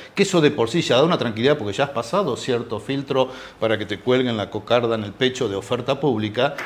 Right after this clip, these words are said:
y el resto será un racional de cada inversor, porque yo no aseguro la inversión, sigue siendo un riesgo sistémico de la industria del real estate,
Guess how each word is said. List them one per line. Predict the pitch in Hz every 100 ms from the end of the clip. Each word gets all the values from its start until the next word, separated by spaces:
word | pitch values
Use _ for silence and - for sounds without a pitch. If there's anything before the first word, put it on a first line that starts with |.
| -
y | 147
el | 135
resto | 143 196 247
será | - 143
un | 143
racional | 123 127 - 123 143 156
de | 123
cada | 127 123
inversor, | 117 104 143 185
porque | 110 110
yo | 170
no | 175 147
aseguro | 147 120 135 190 127
la |
inversión, | 113 98 185 147
sigue | - 208 180
siendo | 202 175
un | 135
riesgo | 123 170 170 120 98 - -
sistémico | - 151 - 233 233 247 240 233 233
de | 123 127
la |
industria | 139 190 220 202 139
del | 107
real | 127 123 107
estate, | - 104 98 85